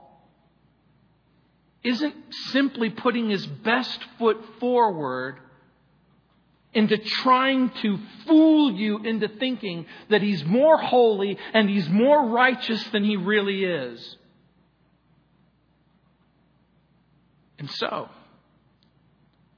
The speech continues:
many pastors and ministers,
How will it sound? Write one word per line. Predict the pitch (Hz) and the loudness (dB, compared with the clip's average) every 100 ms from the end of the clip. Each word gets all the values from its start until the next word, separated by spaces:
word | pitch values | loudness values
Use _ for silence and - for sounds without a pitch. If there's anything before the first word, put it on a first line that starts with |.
| _ _ _ _ _ _ _ | _ _ _ _ _ _ _
many | 156 196 175 | -8 -6 -6
pastors | 165 147 - 139 135 | -8 -8 -8 -12 -12
and | 135 | -12
ministers, | 147 165 165 - 117 - - - | -12 -12 -12 -14 -18 -18 -20 -20